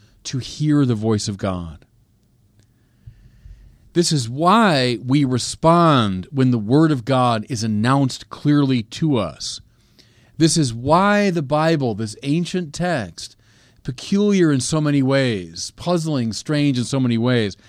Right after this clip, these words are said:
but why the Bible has this compelling power. What is it about the Bible when we hear these words that we respond, that something in us stirs? It's because we were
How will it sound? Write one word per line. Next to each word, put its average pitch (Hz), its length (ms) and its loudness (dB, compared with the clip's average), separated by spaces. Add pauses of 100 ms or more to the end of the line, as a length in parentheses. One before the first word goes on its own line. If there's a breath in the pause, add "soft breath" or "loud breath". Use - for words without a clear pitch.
(200 soft breath)
but 135 140 -6
why 151 200 4
the 135 120 -4
Bible 160 500 -2
has 135 560 -4 (280 soft breath)
this 139 220 -2
compelling 143 680 -2
power. 123 580 -4 (1200)
What 277 140 -6 (120)
is 214 240 -2
it 190 80 -4
about 113 280 -8
the 98 80 -16
Bible 95 400 -10
when 107 220 -6
we 113 100 -4
hear 165 420 -4
these 135 320 -4
words 127 380 -4
that 123 80 -14
we 127 180 -8
respond, 107 920 -12 (380 soft breath)
that 123 120 -12
something 170 440 -4
in 147 160 -2
us 127 140 -2
stirs? 104 1120 -4 (1300 soft breath)
It's 113 120 -10
because 143 440 -4
we 135 180 0
were 120 360 0